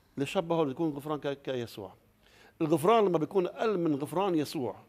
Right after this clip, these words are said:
بنفس المستوى، مرفوض عند الرب. مرفوض. قال: "نغفر كما المسيح غفر لنا." إذا أنا ما بغفر كما يسوع غفر لي،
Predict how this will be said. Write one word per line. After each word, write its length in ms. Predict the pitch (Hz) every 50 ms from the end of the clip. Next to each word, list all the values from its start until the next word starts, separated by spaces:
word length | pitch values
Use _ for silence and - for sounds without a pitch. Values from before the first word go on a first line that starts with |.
| _ -
بنفس 360 | 147 165 226 220 - - -
المستوى، 640 | 175 175 190 214 202 - - 208 185 196 202 220 202 - - - _
مرفوض 340 | 143 147 139 - - 147 120
عند 120 | 110 113 113
الرب. 220 | 110 113 113 107 - _ _ _ _ _ _ _ _ _ _ _ _ _ _ _ _ _ _ _ _ _ _ _ _ _ -
مرفوض. 340 | 151 143 - - - 113 101 - _ _ _ _ _ _ _ _ _ _ _ _ _ _ _ _ _ - - _ _
قال: 200 | - 151 147 151
"نغفر 500 | 202 247 233 - - - 233 262 262 - - - - - - _
كما 240 | - 214 196 202 190
المسيح 520 | 180 175 175 175 160 - - 285 214 180
غفر 400 | 160 151 202 214 - 196 190 160
لنا." 280 | 156 151 143 127 107 101 - _ _ _ _ _ _ _ _ _ _ _ _ _ _ _ _ - - - - _ _
إذا 220 | 165 147 143 - 247
أنا 100 | 254 254
ما 80 | 233
بغفر 220 | 233 285 - - 202
كما 240 | - 214 202 202 196
يسوع 240 | 190 190 226 220
غفر 320 | 196 202 190 190 220 214 190
لي، 220 | 160 147 151 175